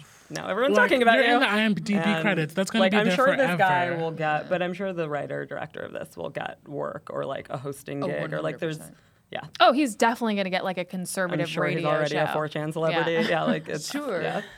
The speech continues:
Speaker 4: Maybe
Speaker 3: Sure.
Speaker 4: I'll close out, out by asking a sort of larger ideological question, and you all can answer it. Do you think that people are allowed to tell the stories of communities that they don't belong to?
Speaker 3: That's a really good question.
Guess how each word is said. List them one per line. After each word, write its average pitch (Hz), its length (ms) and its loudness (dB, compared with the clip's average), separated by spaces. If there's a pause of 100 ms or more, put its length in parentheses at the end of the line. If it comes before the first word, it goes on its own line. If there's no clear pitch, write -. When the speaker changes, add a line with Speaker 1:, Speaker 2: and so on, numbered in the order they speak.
(140)
Speaker 4:
Maybe 320 220 0
Speaker 3:
Sure. 415 100 6
Speaker 4:
I'll 427 80 2
close 302 320 2
out, 262 300 4
out 247 220 4
by 220 120 2
asking 190 600 -2
a - 40 -6
sort 185 180 -6
of 170 120 -8
larger 160 500 -4
ideological 160 640 -4
question, 165 500 -8
and 170 120 -6
you 156 100 -6
all 151 80 -6
can 151 160 -16
answer 160 320 -8
it. 180 160 -4 (320)
Do 208 120 -2
you 220 280 0
think 214 460 0
that 196 180 -2
people 180 640 -2 (180)
are 180 180 2
allowed 214 320 2
to 240 80 -6
tell 214 220 -2
the 202 100 -6
stories 185 540 -2
of - 180 -14
communities 170 480 -8
that 165 140 -8
they 156 80 -6
don't 147 160 -8
belong 98 200 -10
to? - 160 -18 (1700)
Speaker 3:
That's 226 160 -10
a 392 40 -2
really 320 160 0
good 202 180 -6
question. 151 500 -8